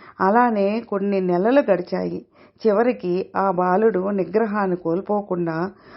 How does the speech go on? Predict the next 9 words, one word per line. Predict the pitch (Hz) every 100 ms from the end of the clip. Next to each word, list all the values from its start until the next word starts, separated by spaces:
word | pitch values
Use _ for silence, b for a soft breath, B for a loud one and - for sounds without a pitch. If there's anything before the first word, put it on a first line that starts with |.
| B -
రోజుకొక | 262 311 294 220 208
మేకుని | 190 208 208 208
తీస్తూ | 185 185 - 202 254
మేకులన్నీ | 226 202 220 226 208 220 247 269
బయటకు | 196 180 214 214
తీసేశాడు. | 175 170 196 190 170 160 196 _ b b b b
అప్పుడు | - 233 233 170 175 202 B -
అతని | 247 254 226
తండ్రి | 208 185 226 220 190